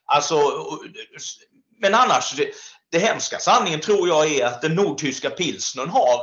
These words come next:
all humle du behöver för att äta mer mat egentligen. Så att all humle över det verkar vara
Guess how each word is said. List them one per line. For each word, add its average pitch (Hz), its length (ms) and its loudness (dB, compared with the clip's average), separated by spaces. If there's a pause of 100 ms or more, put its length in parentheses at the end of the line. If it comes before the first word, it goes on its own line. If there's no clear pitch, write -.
(480)
all 156 400 2
humle 135 480 0
du 131 280 -4
behöver 107 520 -2
för 104 400 -4
att 107 60 0
äta - 320 -8
mer 120 180 -10
mat - 320 -14
egentligen. - 680 -20 (1600)
Så - 160 -4
att - 120 -2
all 151 240 2
humle 165 300 2
över 165 340 2
det 165 180 2
verkar 135 340 0
vara 123 360 -2